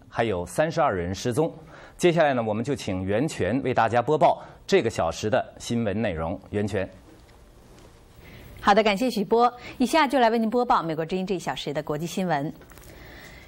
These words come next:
Speaker 2: 伊朗国家媒体说，伊朗精锐的革命卫队已经试射一枚远程导弹。防御分析人士说，这枚导弹有能力袭击以色列和美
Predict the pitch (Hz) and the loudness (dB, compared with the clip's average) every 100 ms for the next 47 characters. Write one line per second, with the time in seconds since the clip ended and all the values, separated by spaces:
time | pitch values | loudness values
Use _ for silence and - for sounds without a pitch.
0 | - 339 370 214 190 226 285 269 233 190 | -4 2 4 2 0 0 2 0 -2 -6
1 | - 196 190 - - 320 190 160 - 311 | -4 0 0 0 0 2 2 0 0 2
2 | 330 320 285 190 - 185 285 302 302 277 | 2 2 2 0 0 2 2 2 2 0
3 | 202 180 160 - 311 339 - 339 - 277 | -2 -2 -4 0 0 0 0 0 0 0
4 | 214 180 180 180 - - 165 196 156 202 | 0 0 0 -2 -2 -4 -2 0 0 2
5 | 180 - - - - - 240 277 269 277 | 2 0 -16 -18 -18 -2 2 2 0 -2
6 | 269 196 190 214 233 214 208 - 254 226 | 0 -2 -2 -2 0 0 0 -2 -2 2
7 | 185 180 180 170 139 147 180 233 190 - | 2 0 -2 -2 -2 -2 -2 -2 -4 -4
8 | 185 196 220 151 - 214 240 196 156 208 | -6 -4 -4 -4 -2 -2 0 0 0 -2
9 | 190 151 | -2 -4